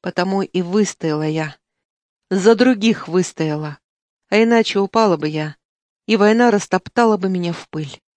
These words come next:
Поняла я тогда, что на войну только одна управа: биться, бороться, побеждать. Иначе смерть. Вот потому-то, поле мое родимое, я появлялась здесь всегда на коне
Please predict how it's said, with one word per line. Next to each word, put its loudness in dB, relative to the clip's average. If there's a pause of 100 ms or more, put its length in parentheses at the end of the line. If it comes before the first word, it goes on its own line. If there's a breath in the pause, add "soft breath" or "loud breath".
(520)
Поняла 2
я 2
тогда, 0
что -4
на 0
войну 0
только 0
одна 0
управа: -2 (520)
биться, -4 (320)
бороться, 0 (180)
побеждать. 2 (760)
Иначе -2
смерть. -12 (640)
Вот 0
потому-то, 0
поле 0
мое 0
родимое, 0 (460)
я 2
появлялась 4
здесь 0
всегда 0
на 0
коне -2